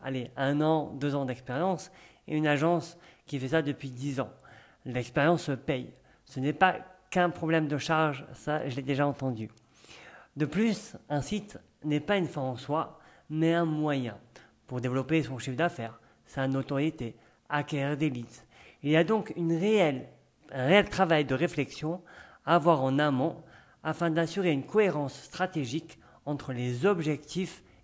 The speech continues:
et le site. Et c'est sur ce point qu'une agence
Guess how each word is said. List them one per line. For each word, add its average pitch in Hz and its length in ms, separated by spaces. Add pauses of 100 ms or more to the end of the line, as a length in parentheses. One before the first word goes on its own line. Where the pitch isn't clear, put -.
et 185 60
le 208 100
site. - 400 (640)
Et 151 80
c'est 156 200
sur 135 220
ce - 120
point 190 540 (300)
qu'une 143 200
agence 147 600